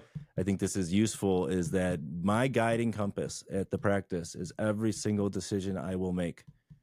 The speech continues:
It is n-, to help the practice be a great place for patients, but even more importantly, it's gotta be a great place for my employees to work.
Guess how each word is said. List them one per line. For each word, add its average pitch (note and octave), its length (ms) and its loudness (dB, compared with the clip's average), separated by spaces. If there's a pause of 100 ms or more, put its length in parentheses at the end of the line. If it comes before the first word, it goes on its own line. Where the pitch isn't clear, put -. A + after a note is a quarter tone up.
(180)
It G2 100 0
is F#2+ 220 2 (160)
n-, G2+ 140 2 (160)
to F#2+ 180 2
help A2+ 340 2
the A#2 80 -4
practice A2+ 380 0
be G#2+ 140 0
a F2+ 40 0
great G2+ 240 2
place A2+ 220 -2
for B2 120 -4
patients, B2 640 -2
but F2+ 140 -2
even G2 180 2
more G2 160 0
importantly, G2 540 -2
it's - 200 -4
gotta F#2 200 -2
be F2+ 80 0
a - 20 2
great F2+ 240 0
place F#2 220 -4
for - 100 -12
my F2 140 -2
employees D#2 360 -2
to D#2 60 -10
work. C#2+ 220 -4